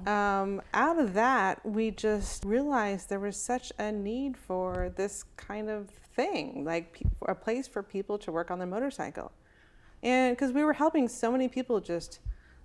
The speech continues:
Speaker 2: teach them how to change their oil, and we were helping people get to the racetrack and prepping their bike for, um, you know, a track day. And we just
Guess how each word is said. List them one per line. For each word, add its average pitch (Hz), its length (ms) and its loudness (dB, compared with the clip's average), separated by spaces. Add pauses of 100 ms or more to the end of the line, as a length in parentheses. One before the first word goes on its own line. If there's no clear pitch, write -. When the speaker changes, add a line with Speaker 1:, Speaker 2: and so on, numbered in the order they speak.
(380)
Speaker 2:
teach - 280 6
them 208 120 -4
how 214 180 0
to 190 100 2
change 214 520 -4
their 202 200 -4
oil, 214 500 0
and 185 180 -2
we 190 120 -2
were 190 160 -2
helping 208 380 -2
people 190 320 -2
get 180 220 -4
to 208 100 -4
the 185 80 2
racetrack 180 680 -4
and 165 340 -8 (360)
prepping 202 320 -2
their 190 100 -4
bike 185 300 -4
for, 170 460 -2
um, 165 480 -6 (320)
you 190 120 -8
know, 165 180 -4
a 160 60 -4
track 254 380 -2
day. 151 360 -2 (800)
And 254 640 2 (100)
we 254 200 -2
just - 500 -8